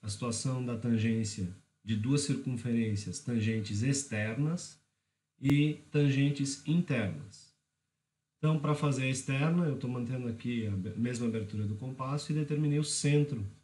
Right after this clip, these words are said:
dessa segunda circunferência, né, a partir do ponto de tangência. Assim, eu não preciso ficar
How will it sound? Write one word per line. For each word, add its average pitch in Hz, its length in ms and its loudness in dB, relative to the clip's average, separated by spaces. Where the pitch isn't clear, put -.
dessa 117 260 -4
segunda 123 400 -4
circunferência, 120 920 -4
né, 92 140 -4
a 107 40 -4
partir 113 360 -4
do 120 120 -6
ponto 113 280 -2
de 107 100 -4
tangência. 104 580 -4
Assim, 139 560 0
eu 123 280 -2
não 127 420 -2
preciso 135 360 -2
ficar 127 320 -6